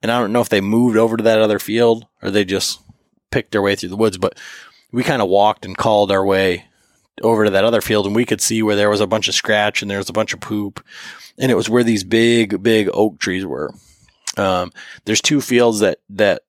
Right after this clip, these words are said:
uh, John and I and Frank had hunted in, and right outside of that, on the edge of this other big field that they tried to put a stalk on a bird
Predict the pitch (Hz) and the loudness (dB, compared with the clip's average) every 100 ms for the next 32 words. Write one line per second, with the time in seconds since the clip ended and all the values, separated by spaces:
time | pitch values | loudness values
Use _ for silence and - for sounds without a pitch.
0 | _ _ - - 73 107 117 113 107 107 | _ _ -12 -10 -8 -2 0 2 0 -2
1 | 98 - 107 104 107 101 110 101 95 98 | -4 -2 0 0 -2 -4 -4 -4 -4 -6
2 | 98 - _ _ _ _ _ _ 104 101 | -8 -18 _ _ _ _ _ _ -4 -4
3 | 92 98 _ _ _ _ _ _ _ _ | -4 -8 _ _ _ _ _ _ _ _
4 | _ _ 107 107 131 - 104 - - 117 | _ _ -2 0 0 0 0 0 0 2
5 | 113 104 98 95 95 95 92 110 98 104 | 2 2 2 0 0 -4 -2 -4 -2 -4
6 | 95 113 101 90 101 - - 110 98 95 | -2 0 -2 -2 -4 -6 -4 0 0 -4
7 | 92 _ _ _ 104 101 - _ _ - | -10 _ _ _ 0 0 -2 _ _ -20
8 | _ _ - 110 - 107 95 98 - 98 | _ _ -2 -2 0 -2 -2 -4 -4 -2
9 | - 113 110 113 101 98 95 95 92 98 | 0 2 2 2 -2 -2 -2 0 -2 -4